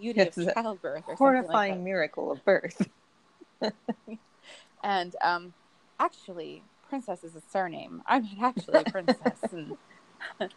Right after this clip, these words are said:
Speaker 1: <laughs> like, these clarifying details, which are kind of like, if I was being kidnapped and put into a duffel bag,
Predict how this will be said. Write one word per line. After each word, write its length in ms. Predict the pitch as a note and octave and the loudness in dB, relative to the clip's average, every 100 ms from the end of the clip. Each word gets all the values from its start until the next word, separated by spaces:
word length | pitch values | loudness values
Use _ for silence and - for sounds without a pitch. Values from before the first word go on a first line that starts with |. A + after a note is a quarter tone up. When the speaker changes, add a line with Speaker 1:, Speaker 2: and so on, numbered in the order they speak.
| - | -20
Speaker 1:
<laughs> 180 | - - | -20 0
like, 180 | A3+ A3 | 0 2
these 140 | A#3+ - | -2 -2
clarifying 420 | - F4+ E4+ C4 A3 | 4 4 6 2 2
details, 360 | G#3+ G#3 G3 | 0 2 2
which 160 | F#3 - | 0 -6
are 60 | |
kind 260 | F#3+ G3+ F#3 | -6 -6 -6
of 140 | E3+ | -4
like, 220 | F3 E3+ E3 _ _ G#4 | -2 -2 -4 _ _ -8
if 120 | - | 2
I 140 | G#4+ G#4 | 4 4
was 120 | F#4+ _ _ _ | 0 _ _ _
being 220 | D4 C4 A3+ - | -10 -8 -10 -10
kidnapped 400 | G3 F#3+ F3+ F#3+ | -4 -4 -4 -10
and 140 | F3+ _ _ | -20 _ _
put 80 | A#3 | -10
into 240 | G3+ - F#3+ | -10 -8 -8
a 60 | |
duffel 320 | F3+ E3+ F3 | -2 -2 -2
bag, 300 | E3 F3 E3+ | 0 0 0